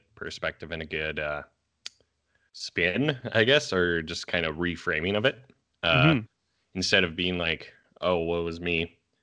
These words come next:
Speaker 1: We've had to cut all these costs and blah, blah, blah."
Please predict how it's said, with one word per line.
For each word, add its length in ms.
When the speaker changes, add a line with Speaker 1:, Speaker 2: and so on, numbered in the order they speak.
Speaker 1:
We've 140
had 220
to 180
cut 240
all 120
these 200
costs 440
and 100
blah, 120
blah, 80
blah." 400